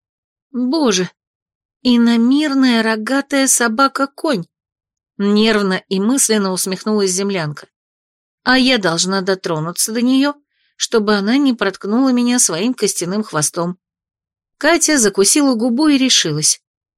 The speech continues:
Уверенно протянула вторую свободную руку, положила тонкие подрагивающие пальцы на теплый влажный нос летуна и вздрогнула, когда тот вдруг фыркнул ей в ладонь, принюхиваясь.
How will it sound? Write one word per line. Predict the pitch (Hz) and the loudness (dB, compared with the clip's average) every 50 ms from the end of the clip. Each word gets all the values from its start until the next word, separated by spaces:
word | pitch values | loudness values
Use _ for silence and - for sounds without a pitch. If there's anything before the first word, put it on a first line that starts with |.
| _ _ | _ _
Уверенно | 214 214 196 208 247 262 240 214 202 185 | 0 2 2 4 4 4 4 2 2 0
протянула | 202 202 190 - 214 214 226 220 214 196 | 0 -2 -2 0 0 2 2 2 2 0
вторую | 185 - - 180 175 185 202 220 214 | -2 -2 -2 -2 0 2 2 2 2
свободную | 214 - 196 190 185 196 208 196 180 180 175 170 | 2 2 0 0 0 0 -2 -2 -2 -4 -4 -4
руку, | 160 160 156 - - 214 214 - _ _ _ _ _ _ _ _ _ - | -4 -6 -8 -8 -10 -10 -12 -12 _ _ _ _ _ _ _ _ _ -4
положила | 180 175 170 175 190 240 277 262 220 202 | -2 0 0 0 2 2 4 4 2 2
тонкие | - - 254 262 233 - 190 180 | 2 0 0 0 2 2 0 0
подрагивающие | 180 180 185 190 214 233 226 196 190 175 180 170 - - 202 196 | 0 -2 -2 0 0 0 2 2 2 2 2 0 0 0 -2 -2
пальцы | - 220 233 226 214 - - 190 | 0 0 0 0 0 0 0 0
на | 180 180 175 | -2 -4 -4
теплый | - - 233 233 214 - 180 180 175 | -2 0 0 0 0 -2 -2 -4 -2
влажный | 165 170 190 208 196 180 165 170 170 170 | -2 -2 0 0 0 0 -2 -4 -4 -6
нос | 175 180 185 175 - - | -6 -4 -4 -4 -4 -4
летуна | 175 175 - - 196 214 247 269 269 - _ _ _ _ _ _ _ _ _ _ _ | -4 -4 -4 -2 0 0 0 0 0 -4 _ _ _ _ _ _ _ _ _ _ _
и | - 226 240 226 | -2 0 0 2
вздрогнула, | 226 220 214 247 277 294 262 220 196 185 180 185 | 0 0 0 0 0 0 0 0 0 0 0 -2
когда | 185 - 202 190 196 220 226 | 0 -2 -2 0 0 0 -2
тот | 208 - 226 214 196 | 0 0 0 0 0
вдруг | 196 196 185 214 220 208 214 | -2 -2 0 2 2 2 2
фыркнул | - - - 269 294 277 - - 185 185 185 | 0 -4 -4 -4 -4 -4 -4 -6 -4 -4 -2
ей | 180 196 214 | 0 0 0
в | 202 185 | 2 2
ладонь, | 196 196 196 190 220 240 214 208 | 2 0 2 2 0 0 0 -2
принюхиваясь. | - 190 185 180 170 151 147 - 156 151 156 160 156 - - - | -4 -4 -4 -2 -4 -4 -4 -6 -6 -6 -6 -4 -4 -4 -4 -6